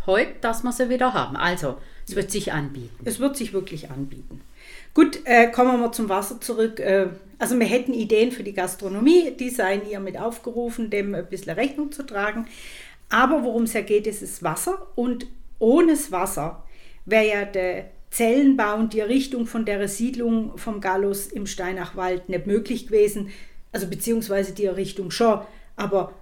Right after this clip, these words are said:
Speaker 2: was willst du langfristig mit so einer Siedlung ohne Zugang zu Trinkwasser?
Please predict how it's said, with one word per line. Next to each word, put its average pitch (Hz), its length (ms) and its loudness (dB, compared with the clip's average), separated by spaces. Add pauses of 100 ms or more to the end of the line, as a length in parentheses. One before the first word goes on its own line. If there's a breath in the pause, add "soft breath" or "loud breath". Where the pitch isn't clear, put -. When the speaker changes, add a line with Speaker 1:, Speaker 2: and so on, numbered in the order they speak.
(120)
Speaker 2:
was 214 300 -4
willst 240 320 0
du 226 60 2
langfristig 220 840 -2
mit 214 160 -8
so 208 120 -2
einer 202 180 -6
Siedlung 208 640 -6
ohne 208 320 -4
Zugang 196 480 -8
zu 196 160 -8
Trinkwasser? 180 720 -10